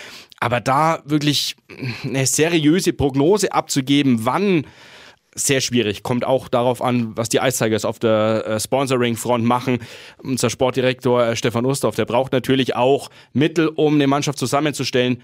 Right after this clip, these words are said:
Spieler zu holen, Spieler zu halten. Und, äh, ja, wenn das weiterhin auf so einem guten Weg ist, warum nicht? Alles ist möglich, aber nochmal die Chancen dafür,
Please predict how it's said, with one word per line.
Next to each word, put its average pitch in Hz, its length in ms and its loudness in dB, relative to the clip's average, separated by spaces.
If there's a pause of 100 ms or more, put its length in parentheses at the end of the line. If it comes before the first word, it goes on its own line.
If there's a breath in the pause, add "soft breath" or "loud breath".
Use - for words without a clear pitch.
(100)
Spieler - 400 0
zu 110 140 0
holen, 147 400 0
Spieler 120 320 2
zu 113 180 -2
halten. 131 400 0 (460 loud breath)
Und, 120 420 2
äh, 113 140 4
ja, 147 240 2
wenn 143 80 0
das 127 160 0
weiterhin 160 280 2
auf 147 140 2
so 156 80 2
einem 151 160 4
guten 156 260 0
Weg 139 220 2
ist, - 360 2 (200)
warum 131 300 2
nicht? 151 260 -2 (200)
Alles 151 260 2
ist 135 100 -2
möglich, 170 480 2 (240 loud breath)
aber 127 220 2
nochmal 131 240 2
die 120 80 2
Chancen 160 400 0
dafür, 123 600 0